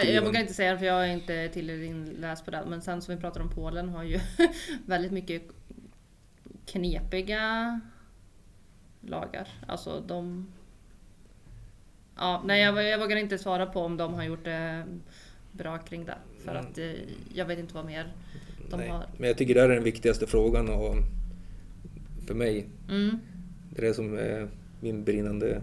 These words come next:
Speaker 1: Eller om jag ska välja en fråga inom politiken så är det nog det här
Speaker 2: Mm.
Speaker 1: med att de, eh, kan bestämma vad de tar bort och inte.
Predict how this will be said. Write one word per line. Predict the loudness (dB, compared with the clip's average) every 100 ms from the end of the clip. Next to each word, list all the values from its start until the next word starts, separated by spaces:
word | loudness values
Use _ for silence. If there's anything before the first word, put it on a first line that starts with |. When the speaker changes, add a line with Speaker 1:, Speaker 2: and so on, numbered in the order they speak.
| -4
Speaker 1:
Eller | 0 6
om |
jag | 6
ska | 8
välja | 8 10 10
en | 8
fråga | 8 10 12
inom | 10 6
politiken | 4 6 4 6 6
så |
är | 8
det | 8
nog | 4 4 2 0 -6 -10 -10 -10 -10 -10 -8 -8 -8 -10 0
det | 2
här | 4
Speaker 2:
Mm. | 4
Speaker 1:
med | 4 4 0 -4 -10 -6 -2
att | 2
de, | 2 0
eh, | -4 -6 -10 -14 -10 -8 -6 -8 -10 -12 -14 -14 -8
kan | -2 0
bestämma | 2 4 6 6
vad | 4
de | 2
tar | 2
bort | 2 2 0
och | -2
inte. | -2 -2 -4